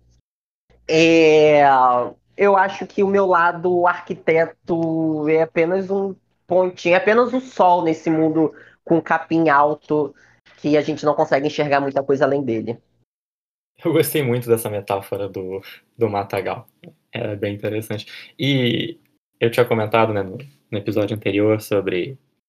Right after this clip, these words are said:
Speaker 2: ah, os arquitetos, que o, eu, eu sou mais arquiteto, mas o meu lado jardineiro é um pouco assim, né? Eu até faço uma outline, mas os pontos mais distantes na outline, né, pro final do,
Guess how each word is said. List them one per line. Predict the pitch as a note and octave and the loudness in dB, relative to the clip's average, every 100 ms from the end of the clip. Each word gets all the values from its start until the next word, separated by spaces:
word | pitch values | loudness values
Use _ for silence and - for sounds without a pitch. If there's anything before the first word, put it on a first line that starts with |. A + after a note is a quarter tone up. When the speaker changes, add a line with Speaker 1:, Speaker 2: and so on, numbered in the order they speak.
| _ - | _ -10
Speaker 2:
ah, | F2+ A#2+ _ _ _ | -10 -12 _ _ _
os | A2+ | -8
arquitetos, | G2 - A2 A#2+ - - _ _ _ _ _ _ _ - | -6 -4 0 0 -2 -16 _ _ _ _ _ _ _ -10
que | A2 G#2+ G#2 G2+ - | -6 -4 -2 -2 0
o, | A#2+ A#2 - | 2 2 4
eu, | A#2+ | 4
eu | B2+ | 4
sou | D3+ | 4
mais | C3 | 6
arquiteto, | A#2+ A#2 C#3 D3+ D#3 | 4 2 2 2 0
mas | C3+ B2 | 0 -2
o | B2 | 0
meu | A2+ | 2
lado | A2 A#2 A#2 | 4 2 4
jardineiro | A2 A2+ G#2 A2 B2 | 2 0 -2 2 4
é | A#2+ | 4
um | A2+ | 0
pouco | B2 - | -2 -4
assim, | G#2+ - A#2 | -4 -4 -4
né? | F#2 F2+ _ _ _ _ - | -6 -12 _ _ _ _ -8
Eu | - G2 | -6 -4
até | F#2+ G#2 | -4 -4
faço | G#2+ G#2 G#2 | -4 -6 -8
uma | G2 | -12
outline, | G2+ A2+ G2+ G2 G2+ G#2 _ _ _ _ - | -6 -4 -4 -6 -10 -14 _ _ _ _ -6
mas | G#2+ G2+ G2 F#2 F#2 - - _ | -2 0 0 -2 -10 -16 -18 _
os | - - | -16 0
pontos | A2+ A2+ A#2 | 2 2 2
mais | A2 A2+ | 2 2
distantes | A2+ - A2 C#3 - - - | 0 0 2 0 -4 -12 -8
na | G#2 | -6
outline, | G#2 G#2+ A2+ A2+ G#2+ | -4 0 2 2 -2
né, | F#2 | -6
pro | - | -8
final | A2 G2 G2 | -6 -4 -4
do, | G2 G2 | -6 -12